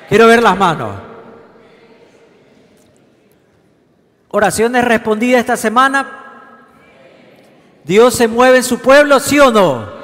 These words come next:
Bueno, qué, qué bueno estar. Yo la semana pasada estuve en una ciudad muy hermosa. ¿Cuánta gente de aquí es de La SUAY?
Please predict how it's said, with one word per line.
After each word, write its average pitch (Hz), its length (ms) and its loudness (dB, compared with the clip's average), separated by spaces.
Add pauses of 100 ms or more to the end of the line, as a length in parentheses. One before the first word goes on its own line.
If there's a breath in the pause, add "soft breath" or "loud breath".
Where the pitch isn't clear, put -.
(1200)
Bueno, 175 260 -8
qué, - 960 -8
qué 175 120 -10
bueno 190 240 -6
estar. 196 480 -2
Yo 185 340 -2
la 180 140 -2
semana 170 340 -6
pasada 170 300 -4
estuve 190 500 -6
en 170 80 -10
una 180 260 -10
ciudad 175 300 -4
muy 185 160 -8
hermosa. 190 480 -6
¿Cuánta 320 300 -6
gente 240 220 -10
de 208 60 -6
aquí 208 280 -16 (440 loud breath)
es 202 160 -4
de 196 120 -4
La 175 120 -2
SUAY? 127 480 -6